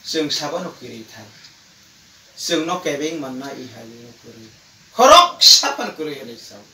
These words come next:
Belai bekha koto. Te bini sasla no sudu naruk ya wei. I hayung o.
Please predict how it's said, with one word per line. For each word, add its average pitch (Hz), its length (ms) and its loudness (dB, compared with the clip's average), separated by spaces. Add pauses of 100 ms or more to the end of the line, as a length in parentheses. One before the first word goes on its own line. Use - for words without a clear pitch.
(2000)
Belai 147 220 -6
bekha 139 300 -12
koto. 113 240 -20 (2250)
Te 254 320 10
bini 285 200 2
sasla 220 720 2
no 262 200 -2
sudu 262 580 -8
naruk 185 420 -2
ya 156 160 4
wei. 220 400 8 (1080)
I 180 160 -4
hayung 131 520 -8
o. 160 200 -4